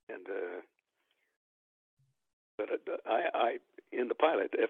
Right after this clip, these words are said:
B I Code ninety-eight, uh, you know, I, I played the, uh, Agent Fox, I guess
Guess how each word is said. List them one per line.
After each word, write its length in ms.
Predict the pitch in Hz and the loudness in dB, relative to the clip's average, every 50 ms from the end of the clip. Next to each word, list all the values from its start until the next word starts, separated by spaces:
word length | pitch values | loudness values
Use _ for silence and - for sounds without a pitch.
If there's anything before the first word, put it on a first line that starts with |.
| - - | 2 2
B 100 | 101 113 | 2 2
I 100 | - - | 2 2
Code 240 | - - - - | -2 -4 -6 -4
ninety-eight, 480 | 113 110 110 98 95 120 120 110 - - - - | -4 -4 -4 0 2 6 6 6 4 2 -2 -8
uh, 240 | - 95 - 92 90 - - | -6 -6 -6 -6 -8 -8 -6
you 120 | - 113 | -6 -4
know, 140 | - 92 90 | -4 -4 -4
I, 100 | 90 87 92 - _ _ _ - - - | -6 -6 -8 -10 _ _ _ -16 -14 -10
I 120 | - 101 101 - - | -8 -8 -8 -6 -6
played 180 | - 107 98 95 - | -4 -4 -4 -6 -6
the, 1160 | 92 92 98 - - - - - - - - - _ _ _ _ _ _ _ _ _ - 92 | -6 -6 -6 -8 -10 -16 -20 -20 -20 -20 -20 -20 _ _ _ _ _ _ _ _ _ -12 -10
uh, 440 | 92 92 92 90 90 87 85 87 87 - - 277 277 - - _ - - _ _ _ _ _ _ _ _ _ _ _ _ _ _ _ _ _ _ _ _ _ _ - 110 | -8 -8 -8 -8 -8 -8 -8 -10 -12 -14 -16 -18 -20 -20 -20 _ -20 -20 _ _ _ _ _ _ _ _ _ _ _ _ _ _ _ _ _ _ _ _ _ _ -2 0
Agent 240 | 107 - - - - - | 0 0 -2 -6 -2 4
Fox, 280 | 127 131 160 - - - 107 | 6 6 6 6 2 -2 -2
I 60 | 101 | -2
guess 140 | 92 90 | -4 -4